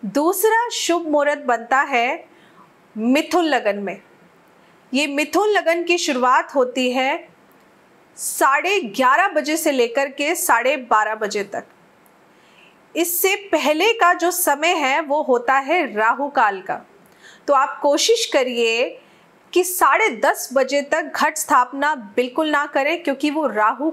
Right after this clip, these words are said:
काल है और राहु काल में किया हुआ कार्य कभी भी संपन्न नहीं होता है। तो या तो आप मेष लगन में घट स्थापना करिए या फिर आप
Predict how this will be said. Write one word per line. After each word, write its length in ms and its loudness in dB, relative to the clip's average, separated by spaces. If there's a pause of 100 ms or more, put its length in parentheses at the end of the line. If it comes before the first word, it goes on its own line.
(100)
काल 380 0
है 220 -4 (640)
और 140 2
राहु 360 2
काल 360 2
में 240 0
किया 260 2
हुआ 300 2
कार्य 420 0
कभी 300 -2
भी 140 0
संपन्न 680 -2
नहीं 340 -4
होता 300 -4
है। 200 -12 (920)
तो 60 2
या 240 2
तो 160 0
आप 280 4
मेष 380 0
लगन 220 0
में 160 -2
घट 180 0
स्थापना 480 0
करिए 460 -2 (460)
या 200 4
फिर 240 0
आप 240 0